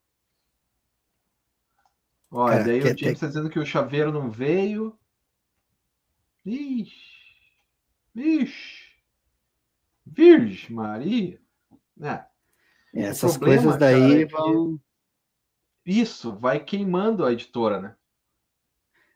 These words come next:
Speaker 2: É, o, o, olha, o pior que é a editora e às vezes o nosso, o próprio sistema, né? Porque você começa a não botar fé
Speaker 1: No sistema,
Speaker 2: na,
Speaker 1: é verdade.
Speaker 2: no sistema.
Speaker 1: No
Speaker 2: Isso daí
Speaker 1: Catarse
Speaker 2: é
Speaker 1: e tal, né?
Speaker 2: complicado, assim.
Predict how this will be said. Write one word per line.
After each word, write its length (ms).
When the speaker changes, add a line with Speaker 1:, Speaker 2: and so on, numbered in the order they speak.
Speaker 2:
É, 420
o, 40
o, 40
olha, 440
o 80
pior 240
que 140
é 60
a 40
editora 560
e 80
às 160
vezes 240
o 100
nosso, 340
o 580
próprio 340
sistema, 580
né? 140
Porque 160
você 100
começa 340
a 40
não 100
botar 280
fé 440
Speaker 1:
No 160
sistema, 540
Speaker 2:
na, 60
Speaker 1:
é 20
verdade. 500
Speaker 2:
no 120
sistema. 560
Speaker 1:
No 100
Speaker 2:
Isso 80
daí 100
Speaker 1:
Catarse 440
Speaker 2:
é 0
Speaker 1:
e 20
tal, 40
né? 60
Speaker 2:
complicado, 640
assim. 300